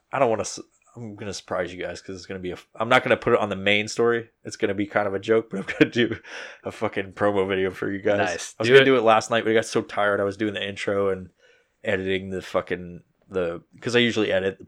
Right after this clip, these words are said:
Speaker 2: Yeah.
Speaker 1: podcast, like, the night before, which is fucking
Speaker 2: <laughs>
Speaker 1: stupid. I should be better prepared for it, but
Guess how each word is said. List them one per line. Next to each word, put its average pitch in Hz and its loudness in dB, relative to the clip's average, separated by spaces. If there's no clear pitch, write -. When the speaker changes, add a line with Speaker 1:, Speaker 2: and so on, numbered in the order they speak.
Speaker 2:
Yeah. 101 2
Speaker 1:
podcast, 101 0
like, 92 -8
the 92 -10
night 90 -10
before, 95 -6
which 90 -8
is - -14
fucking 87 -10
Speaker 2:
<laughs> - -
Speaker 1:
stupid. - 4
I 160 8
should 139 0
be 110 2
better 90 -2
prepared 92 -8
for 98 -4
it, - -14
but - -12